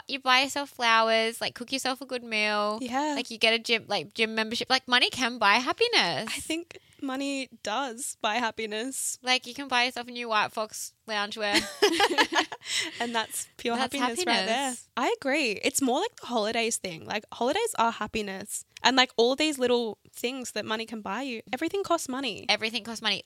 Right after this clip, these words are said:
Speaker 1: And you need all those little things. Like, my happiness is going to the gym in the morning and buying a matcha. You can't do that without money.
Speaker 2: Nope. And the more money you have, the more things you can buy.
Speaker 1: Yeah.
Speaker 2: So I think,
Speaker 1: Like, if
Speaker 2: yeah.
Speaker 1: I'm going out on a night out, I feel good when I'm wearing, like, a new
Speaker 2: Yeah.
Speaker 1: outfit. <laughs>
Speaker 2: I think the thing is, though,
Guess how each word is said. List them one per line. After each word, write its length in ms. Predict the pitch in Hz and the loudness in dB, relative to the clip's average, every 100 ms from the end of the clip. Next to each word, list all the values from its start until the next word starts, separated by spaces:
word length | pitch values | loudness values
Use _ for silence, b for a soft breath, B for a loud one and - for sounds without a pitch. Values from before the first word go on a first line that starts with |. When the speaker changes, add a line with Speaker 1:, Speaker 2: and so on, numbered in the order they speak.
| _ | _
Speaker 1:
And 280 | 170 180 143 - 104 - | -2 -2 -4 -16 -20 -8
you 100 | 196 | -2
need 200 | 202 190 208 | 2 2 2
all 60 | |
those 180 | 208 208 | 0 -4
little 140 | 208 208 | -6 -8
things. 180 | 190 202 | -6 -6
Like, 200 | 208 - - - | -8 -12 -20 0
my 180 | 208 | 2
happiness 440 | 233 240 233 220 220 | 2 0 -4 -6 -8
is 120 | 214 - | -10 -4
going 180 | 196 202 | -4 -4
to 60 | |
the 80 | 208 | -8
gym 140 | 196 | -8
in 60 | 185 | -8
the 60 | 190 | -8
morning 240 | 180 170 | -8 -8
and 80 | 175 | -2
buying 200 | 180 175 | -2 -2
a 40 | |
matcha. 320 | 175 - - 165 | -6 -6 -6 -6
You 80 | |
can't 200 | - 196 | -8 -10
do 80 | 220 | -8
that 100 | 214 | -8
without 240 | 190 208 196 | -6 -8 -8
money. 440 | 190 214 190 214 - | -8 -8 -10 -14 -14
Speaker 2:
Nope. 180 | 254 - _ _ _ _ - | -14 -16 _ _ _ _ -8
And 120 | 247 | -6
the 40 | 240 | -6
more 140 | 247 | -6
money 220 | 262 254 | -8 -8
you 80 | 240 | -8
have, 220 | 254 247 | -10 -10
the 80 | 226 | -12
more 180 | 220 233 | -12 -12
things 320 | 233 226 - | -14 -16 -16
you 80 | 220 | -14
can 140 | 208 | -12
buy. 340 | 214 247 220 220 | -12 -12 -14 -16
Speaker 1:
Yeah. 400 | 196 196 196 196 202 202 _ _ _ _ _ _ _ _ _ - | -16 -10 -8 -8 -12 -20 _ _ _ _ _ _ _ _ _ -18
Speaker 2:
So 140 | 208 | -14
I 80 | 196 | -12
think, 220 | 277 269 _ - | -12 -14 _ -6
Speaker 1:
Like, 140 | 214 | -2
if 60 | 233 | 2
Speaker 2:
yeah. 120 | 214 | 2
Speaker 1:
I'm 120 | 220 | 2
going 240 | 220 208 | 0 2
out 120 | 185 196 | 2 2
on 140 | 190 | -2
a 40 | |
night 200 | 190 170 | 0 2
out, 160 | 160 160 | 2 2
I 100 | 196 | 0
feel 240 | - 190 | -4 -6
good 200 | 185 190 | -6 -6
when 100 | 175 | -4
I'm 120 | 175 170 | -4 -4
wearing, 320 | 170 165 - - | -6 -6 -12 -6
like, 240 | 190 220 | -4 -4
a 20 | |
new 140 | 208 254 | -2 2
Speaker 2:
Yeah. 340 | 254 285 208 214 - - | 6 6 4 2 -2 4
Speaker 1:
outfit. 360 | 415 - 320 339 | 4 4 4 6
<laughs> 20 | |
Speaker 2:
I 120 | 269 | 6
think 240 | - 262 | 4 0
the 80 | 359 | -2
thing 240 | 349 247 220 | 0 2 2
is, 260 | 208 208 | 2 0
though, 500 | - 196 180 180 202 | 2 2 2 0 -4